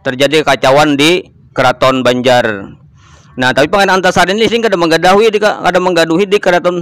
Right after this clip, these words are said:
Banjar. Bahasa Banjar itu kada menggaduhi, kada umpat-umpatan. Sini ini berjuang di daerah pedalaman, Tameyang, Buntok, nah, Prok Caho sampai ke situ, sini berjuang. Nah, memperjuangkan, sini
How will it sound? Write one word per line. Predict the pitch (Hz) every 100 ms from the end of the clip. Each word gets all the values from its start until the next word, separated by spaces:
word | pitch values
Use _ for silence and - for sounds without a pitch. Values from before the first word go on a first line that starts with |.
| 180
Banjar. | 196 196 185 160 160
Bahasa | 156 156
Banjar | 165 185
itu |
kada | 170
menggaduhi, | 151 147 151
kada | 165 160 151 - - -
umpat-umpatan. | 160 160 160 175 175 151 135
Sini | 123 147 170
ini | 180 202 -
berjuang | 143 143 143 170 170
di | 160 190 - _ _ _ _ -
daerah | - 143 151
pedalaman, | 139 131 127 131 160 226 208
Tameyang, | 170 156 151 151 170 185
Buntok, | 156 147 180 175 _ _ - -
nah, | 131 123
Prok | 135 123
Caho | 139 139 170 -
sampai | 139 135
ke | 123
situ, | 123 - 180
sini | 170 170
berjuang. | 160 165 175 165 135 - - _ _ _ _ -
Nah, | 143 139
memperjuangkan, | 135 135 139 143 139 143 131 120 - _ _ _
sini | 135